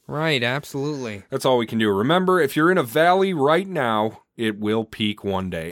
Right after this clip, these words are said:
Speaker 2: And
Speaker 1: <laughs>
Speaker 2: be a hero.
Speaker 1: Mm-hmm.
Speaker 2: Join us on Patreon at
Speaker 1: Oh,
Speaker 2: any
Speaker 1: yeah.
Speaker 2: level. You can go to patreon dot com slash bumblebutt podcast. Whatever you feel comfortable with. We've got, uh, a bunch of Patreon episodes and even more to come.
Speaker 1: Hell yeah.
Speaker 2: Probably, uh,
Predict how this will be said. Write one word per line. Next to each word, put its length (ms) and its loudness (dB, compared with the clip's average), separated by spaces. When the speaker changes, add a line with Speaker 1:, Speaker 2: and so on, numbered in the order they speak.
Speaker 2:
And 520 0
Speaker 1:
<laughs> 0 -
Speaker 2:
be 280 0
a 180 2
hero. 840 2
Speaker 1:
Mm-hmm. 340 -2
Speaker 2:
Join 340 2
us 180 2
on 160 -2
Patreon 600 -2
at 100 0
Speaker 1:
Oh, 60 -2
Speaker 2:
any 280 2
Speaker 1:
yeah. 80 0
Speaker 2:
level. 380 -2
You 120 -4
can 120 -8
go 80 -2
to 80 -2
patreon 640 -2
dot 300 2
com 340 -4
slash 400 -2
bumblebutt 460 -2
podcast. 600 0
Whatever 380 -2
you 100 -6
feel 180 -4
comfortable 460 -4
with. 280 -2
We've 280 -6
got, 340 0
uh, 400 -2
a 40 -4
bunch 280 0
of 80 -12
Patreon 420 0
episodes 460 -2
and 240 -6
even 260 -4
more 220 2
to 60 -2
come. 420 -2
Speaker 1:
Hell 240 -6
yeah. 240 -4
Speaker 2:
Probably, 720 0
uh, 480 -2